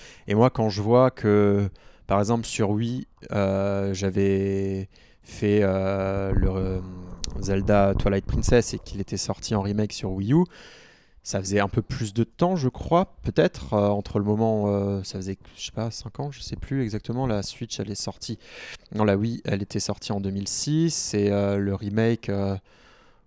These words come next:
ouais, quand même plus d'années plus tard, et je pense que j'ai même,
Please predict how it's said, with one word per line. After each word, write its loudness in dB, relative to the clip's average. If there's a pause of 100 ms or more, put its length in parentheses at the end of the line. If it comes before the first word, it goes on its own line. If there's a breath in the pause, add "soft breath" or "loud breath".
(120)
ouais, 6 (360)
quand 4
même 6
plus 4
d'années 8
plus 0
tard, 8
et 6
je 4
pense 2
que -6
j'ai 4
même, 4